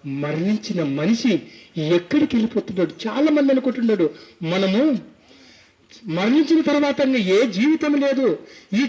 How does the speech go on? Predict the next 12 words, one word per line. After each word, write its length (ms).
శరీరంలో 640
ఉన్నప్పుడే 680
ఎంజాయ్ 560
చేయాలి 440
అనుకుంటున్నారు. 720
కాదయ్యా, 500
ఈ 260
శరీరము 420
దేవుడు 420
ఇలువకట్టి 640
చే-, 220
చేయబడినది. 520